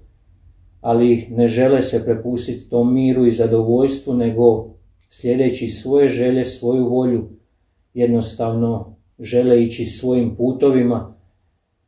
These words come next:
iako se u tome osjećaju nemirno, iako se u tome osjećaju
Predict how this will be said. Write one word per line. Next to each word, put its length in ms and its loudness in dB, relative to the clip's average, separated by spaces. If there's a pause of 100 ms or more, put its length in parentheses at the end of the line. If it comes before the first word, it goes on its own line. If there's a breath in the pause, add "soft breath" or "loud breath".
(200)
iako 500 2
se 380 0
u 120 0
tome 320 2
osjećaju 640 0
nemirno, 840 0
iako 340 0
se 200 -2
u 160 2
tome 260 0
osjećaju 800 -2